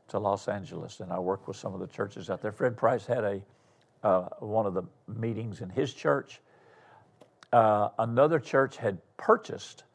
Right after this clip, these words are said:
uh, the house at Bonnie Bray Street, uh, which was just a little, little video house, m-, probably wasn't even thousand square feet,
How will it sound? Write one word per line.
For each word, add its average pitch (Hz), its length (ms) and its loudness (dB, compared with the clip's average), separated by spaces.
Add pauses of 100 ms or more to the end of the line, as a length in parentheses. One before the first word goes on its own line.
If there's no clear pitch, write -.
(420)
uh, 98 180 2
the 87 120 2
house 135 380 4
at - 100 -6
Bonnie 127 300 6
Bray 123 300 6
Street, - 520 -8 (760)
uh, 92 160 2
which 98 240 0
was 107 180 -4
just 113 300 -6
a 107 60 -2
little, 127 580 -2
little 117 260 -4
video 120 540 -2 (140)
house, 135 500 -6
m-, 95 260 -12
probably 117 240 0
wasn't 113 300 -2
even 92 340 -10 (460)
thousand 117 420 -2
square 117 340 -2
feet, - 260 -12